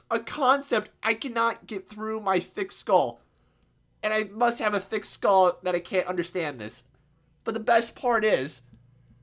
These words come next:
it was the next part, was the next quote they, they were given in the article. Ac-, according to the Parks Department, again, "Any leftover funds from this project will be put towards maintenance and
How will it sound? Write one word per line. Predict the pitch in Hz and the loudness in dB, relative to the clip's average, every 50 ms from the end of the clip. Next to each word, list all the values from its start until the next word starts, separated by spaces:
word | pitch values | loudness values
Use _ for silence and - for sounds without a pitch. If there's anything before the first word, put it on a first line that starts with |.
| _ _ _ _ _ _ _ _ _ _ _ _ _ _ _ _ _ _ _ _ _ _ _ _ - | _ _ _ _ _ _ _ _ _ _ _ _ _ _ _ _ _ _ _ _ _ _ _ _ -6
it | 180 | -4
was | 185 190 202 196 185 | -2 0 0 -2 -2
the | 202 | -2
next | 190 202 202 202 - | -2 -2 -2 -4 -4
part, | - - 160 120 107 107 - _ _ _ _ - | -6 -2 0 0 0 -2 -6 _ _ _ _ -6
was | 180 170 165 | -2 -2 -2
the | 165 190 | 0 2
next | 190 190 190 - | 2 2 2 2
quote | - - 151 131 - | 0 2 2 2 2
they, | 135 123 127 - - | 2 0 0 0 -2
they | 143 147 135 | -2 -2 -2
were | 131 127 | -2 -2
given | 127 135 120 120 | -2 -2 -2 -4
in | 120 120 | -4 -6
the | 113 113 | -4 -4
article. | 113 107 104 107 - 107 95 92 - _ _ _ _ _ _ _ _ _ - | -4 -4 -4 -4 -4 -4 -6 -6 -8 _ _ _ _ _ _ _ _ _ -14
Ac-, | - - - - - - | -14 -14 -14 -14 -8 -2
according | 185 196 196 - 269 262 247 240 | 0 0 2 4 6 6 6 6
to | 208 185 | 4 2
the | - | 4
Parks | 196 165 156 - | 4 2 2 2
Department, | - - - 147 139 131 156 185 - - | -2 -2 2 2 2 2 2 -2 -2 -4
again, | 139 127 139 131 117 123 160 - _ _ _ _ _ _ _ _ _ _ _ _ - | -6 -2 0 2 2 0 -2 -8 _ _ _ _ _ _ _ _ _ _ _ _ -4
"Any | 180 214 254 311 302 302 269 | -4 -4 -2 -4 -4 -6 -4
leftover | 247 240 233 214 220 220 - - 208 214 214 214 214 202 | -2 0 2 2 2 0 -2 -2 0 0 2 2 2 0
funds | 202 - - - - - 185 170 143 123 117 120 - - - - | 0 -2 0 6 8 8 8 8 6 4 -2 -6 -8 -10 -12 -14
from | - - - 185 175 180 | -8 -2 2 2 2 4
this | 185 196 202 - | 4 2 2 2
project | - 226 - 170 156 151 131 123 110 107 107 - - - _ _ _ - | 4 8 8 10 8 8 6 4 4 2 2 0 -4 -20 _ _ _ -6
will | 160 160 | -2 -2
be | 156 170 175 | -2 -2 -2
put | 170 - - - 262 254 240 240 240 | -6 -8 -4 4 8 8 8 8 6
towards | - - 233 214 208 190 - | -2 2 6 6 6 4 2
maintenance | 180 185 190 202 208 208 220 - - 220 220 214 220 - - - | -4 -4 -2 0 0 0 0 0 -2 -2 -2 -2 -2 -2 -2 -2
and | 196 185 | -2 -2